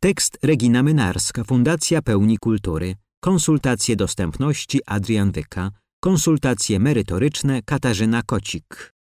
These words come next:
Czas powstania wrzesień dwa tysiące dwadzieścia dwa.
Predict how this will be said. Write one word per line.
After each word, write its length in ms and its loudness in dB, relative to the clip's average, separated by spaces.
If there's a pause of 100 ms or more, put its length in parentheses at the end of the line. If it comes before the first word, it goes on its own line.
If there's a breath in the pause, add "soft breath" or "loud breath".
(160)
Czas 260 -2
powstania 680 0
wrzesień 500 0
dwa 180 0
tysiące 520 0
dwadzieścia 560 -2
dwa. 280 -8